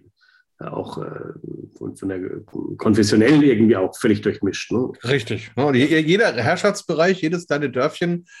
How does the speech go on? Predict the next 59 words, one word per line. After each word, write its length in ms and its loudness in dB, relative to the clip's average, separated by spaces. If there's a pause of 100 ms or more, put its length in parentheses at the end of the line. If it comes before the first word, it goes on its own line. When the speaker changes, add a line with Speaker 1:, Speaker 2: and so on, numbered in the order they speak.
(120)
Speaker 2:
hatte 220 0
dann 220 4
eben 400 0
seine 240 -4
eigene 240 -4
Religion, 600 2
seine 220 2
eigene 240 -2
Kirche, 520 2
sein 160 -2
Speaker 1:
Ja. 60 2
Speaker 2:
eigenes 240 -4
Brauhaus, 680 4
Speaker 1:
Ja. 60 -12
Speaker 2:
seine 100 -10
eigene 200 -8
Verwaltung 800 0
und 160 -8 (460)
so, 420 0
so 180 4
ist 220 -2
es 160 -8
eben. 300 -8 (340)
Speaker 1:
Genau. 180 2
Speaker 2:
Und 60 -8
ich 60 -10
find, 180 0
Speaker 1:
Das 80 0
Speaker 2:
ich 80 -4
find 160 4
auch 60 4
Speaker 1:
macht 100 0
Speaker 2:
sehr 120 4
Speaker 1:
die 60 6
Speaker 2:
schön 240 4
Speaker 1:
Vielfalt 360 0
aus. 340 -4 (200)
Speaker 2:
Ja. 200 -4 (300)
Und 60 -2
ich 80 -2
find 160 2
auch 60 4
sehr 180 2
schön, 360 2
wenn 140 2
man, 200 0
wenn 80 0
man 160 0
so 140 0
an 200 -4
diese 340 -6 (200)
anderen 720 2
Lagerbierkulturen 1200 0
denkt, 360 -2
die 60 -8
so 120 -2
leichte 420 0
Biere 320 -2
kennen. 420 0